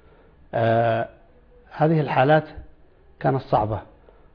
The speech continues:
وكان لها أثر نفسي كبير على كل أبناء الوطن. وما كان أحد يتصور في يوم من الأيام أن هذه البراميل سوف تنقشع وتزول.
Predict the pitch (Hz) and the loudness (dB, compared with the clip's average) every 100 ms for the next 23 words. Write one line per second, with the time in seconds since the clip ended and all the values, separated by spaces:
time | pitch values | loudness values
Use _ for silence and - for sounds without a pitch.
0 | - - - 117 120 - - - _ - | -20 -20 -8 -2 0 -2 -8 -20 _ -20
1 | - - - - 151 156 143 156 143 - | -20 -20 -20 -2 2 2 2 -2 -4 -4
2 | 120 123 - 120 110 117 113 - - - | -4 -6 -6 -8 -4 0 -2 -4 -16 -20
3 | - - - - - - 131 123 120 127 | -20 -20 -20 -20 -20 -6 0 0 0 -2
4 | 120 107 113 117 110 110 101 - - - | -2 -2 -4 -2 -4 -4 -8 -12 -20 -20
5 | - - - - - - - _ _ - | -20 -20 -20 -20 -20 -20 -20 _ _ 0
6 | 131 160 143 143 - 135 120 131 - 131 | 4 4 2 -4 -4 -4 -6 -8 -6 -6
7 | 123 131 131 123 123 135 139 139 135 127 | -6 -6 -6 -4 -4 -4 -4 -6 -6 -6
8 | 131 131 127 123 127 135 135 - 135 139 | -4 -4 -6 -4 -4 -4 -4 -6 -10 -8
9 | 127 113 110 - - - _ _ _ - | -10 -10 -12 -14 -18 -20 _ _ _ -20
10 | - - 123 123 110 117 | -18 -4 -2 0 0 -2